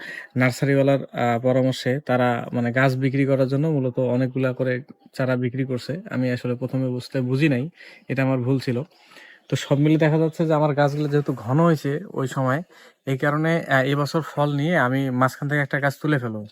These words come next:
মানে, আমার গাছ থেকে গাছের দূরত্ব মিনিমাম বারো ফিট করবে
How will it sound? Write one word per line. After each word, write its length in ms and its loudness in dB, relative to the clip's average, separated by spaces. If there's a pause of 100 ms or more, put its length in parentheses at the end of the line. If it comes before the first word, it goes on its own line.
(760)
মানে, 140 -2
আমার 160 2
গাছ 260 2
থেকে 180 -2
গাছের 280 0
দূরত্ব 340 -4
মিনিমাম 560 0 (680)
বারো 260 6
ফিট 240 -4
করবে 280 -4